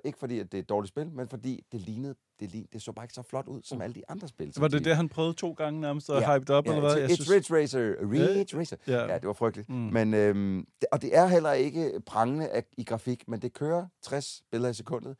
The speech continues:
Speaker 1: Det er det eneste sp-, øh, spil fra den periode af PlayStation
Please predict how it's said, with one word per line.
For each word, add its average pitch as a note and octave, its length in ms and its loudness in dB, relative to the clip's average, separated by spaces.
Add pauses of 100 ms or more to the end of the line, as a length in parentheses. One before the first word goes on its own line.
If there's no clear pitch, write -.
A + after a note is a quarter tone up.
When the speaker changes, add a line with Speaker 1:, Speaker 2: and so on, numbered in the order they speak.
(180)
Speaker 1:
Det A#2+ 60 -8
er - 20 -8
det A#2+ 100 -10 (100)
eneste C#3+ 520 -4 (380)
sp-, - 400 -12
øh, G2+ 440 -2
spil B2+ 480 0
fra A#2 100 -2
den B2 200 -2
periode A2+ 580 -2
af G2 80 -8
PlayStation G2+ 360 -8